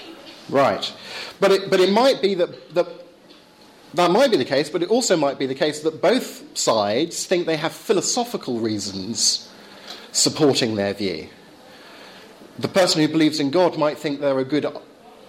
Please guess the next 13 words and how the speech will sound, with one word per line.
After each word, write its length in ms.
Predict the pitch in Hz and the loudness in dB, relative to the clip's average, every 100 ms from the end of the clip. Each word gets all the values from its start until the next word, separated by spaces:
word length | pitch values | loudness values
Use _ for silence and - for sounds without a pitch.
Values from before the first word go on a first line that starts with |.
| - | -6
reasons 520 | 147 214 185 151 120 | 2 2 4 0 -2
for 100 | - 117 | -4 -2
believing 420 | 113 110 107 101 | -2 -2 -2 -4
in, 320 | 101 104 - - | -4 -6 -10 -8
in 180 | 110 104 | -6 -2
God 400 | 101 92 113 165 - - - - - - - - - - - - - - - - - - - | 0 2 2 0 -6 -16 -20 -20 -20 -20 -20 -20 -20 -20 -20 -20 -20 -20 -20 -20 -20 -20 -8
and 300 | - 160 156 | -2 2 2
good 140 | 147 127 | 2 2
reasons 400 | 131 120 120 113 | 2 0 -4 -6
for 80 | 120 | -2
believing 380 | 113 110 107 | -2 0 -2
in 100 | 104 | -2
evolution 600 | 104 101 104 98 113 160 | -2 -2 -2 0 0 0